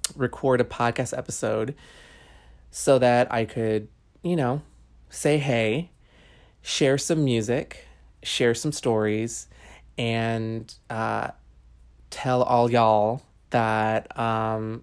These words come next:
I love you and I miss you, and I hope you're still listening. And, uh, yeah, that's it. So, um, I'm back officially on the podcasting train.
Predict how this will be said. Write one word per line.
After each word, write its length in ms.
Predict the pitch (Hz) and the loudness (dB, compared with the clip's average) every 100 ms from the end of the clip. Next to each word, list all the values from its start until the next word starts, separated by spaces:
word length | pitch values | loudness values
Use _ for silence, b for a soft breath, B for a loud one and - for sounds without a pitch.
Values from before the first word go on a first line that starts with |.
| - | -6
I 60 | 120 | -4
love 260 | 113 110 | -2 0
you 260 | 120 143 180 - | 0 0 -2 -2
and 80 | |
I 60 | 139 | -2
miss 280 | 127 123 135 | 0 -2 -2
you, 360 | 127 131 170 - | 0 0 0 -4
and 340 | 127 123 123 | -2 0 0
I 60 | - | -2
hope 220 | - 131 | -4 -4
you're 80 | 139 | -4
still 180 | - 156 | -4 -2
listening. 640 | 131 - 127 139 214 - b b b b b - | -2 -4 -4 -4 -6 -10 b b b b b -14
And, 880 | - 135 131 131 131 127 127 127 123 - - | -4 -2 0 0 0 -2 -2 -4 -8 -10 -4
uh, 380 | 156 160 160 - | -2 0 -2 -6
yeah, 260 | 165 214 240 | -4 -2 0
that's 240 | - - | 0 0
it. 220 | 247 - - | -2 -2 -2
So, 460 | - 170 156 156 B B B - 147 | 6 8 8 6 B B B -4 2
um, 400 | 147 143 143 - - - | 4 2 -2 -6 -20 -6
I'm 200 | 143 135 - - - - 147 - | -4 -4 -6 -18 -20 -20 -6 4
back 340 | 156 180 180 | 6 6 0
officially 1000 | - - 175 175 196 180 180 175 165 165 | -6 0 0 2 0 2 4 4 2 0
on 300 | - 147 143 | 0 2 2
the 120 | 127 110 | 0 -4
podcasting 840 | - 143 147 - 156 139 123 143 | -4 -2 -2 -2 -4 -4 -6 -10
train. 720 | 107 - 160 175 180 190 208 | -8 -2 0 0 2 0 -2